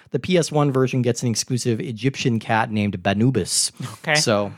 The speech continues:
Speaker 1: there you go.
Speaker 2: Yeah, I, I mean, it's nice to have this sort of selection here, but again, like you said, none of this sort of comes through. They're just sort of different color cats.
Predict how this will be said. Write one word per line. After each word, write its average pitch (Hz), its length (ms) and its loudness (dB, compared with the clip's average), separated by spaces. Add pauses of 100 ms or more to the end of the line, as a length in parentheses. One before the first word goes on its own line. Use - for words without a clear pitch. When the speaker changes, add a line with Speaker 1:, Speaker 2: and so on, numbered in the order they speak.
Speaker 1:
there 131 120 -6
you 151 40 -4
go. 180 240 -6
Speaker 2:
Yeah, 202 240 4
I, 190 300 -2
I 233 40 -4
mean, 220 280 2
it's 220 200 0
nice 247 340 2
to 170 100 0
have 156 420 4
this 131 180 0
sort 131 220 0
of 113 100 -2
selection 127 480 0
here, 127 160 -2
but 120 160 0
again, 127 240 0
like 120 180 -2
you 113 60 -10
said, 123 220 0
none 135 220 4
of 147 100 2
this 139 180 -2
sort 135 200 -2
of 110 100 -10
comes 117 360 -2
through. 120 280 -2
They're 107 140 -8
just 117 180 -10
sort 120 160 0
of 113 160 -8
different 120 540 -6
color 113 400 -2 (220)
cats. - 500 -6